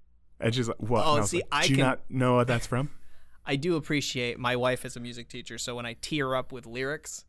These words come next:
Speaker 1: Mm.
Speaker 2: she often does finish them. Unless I went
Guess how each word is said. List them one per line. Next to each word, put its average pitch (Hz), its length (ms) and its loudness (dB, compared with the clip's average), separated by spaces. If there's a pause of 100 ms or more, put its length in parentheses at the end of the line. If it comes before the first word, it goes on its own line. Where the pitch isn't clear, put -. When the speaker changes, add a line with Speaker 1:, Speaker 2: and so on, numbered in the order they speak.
Speaker 1:
Mm. 113 300 2
Speaker 2:
she 135 160 -4
often 123 380 -2
does 113 260 -10
finish - 360 -16
them. - 280 -10 (1040)
Unless 147 300 4
I 131 120 4
went 123 320 -4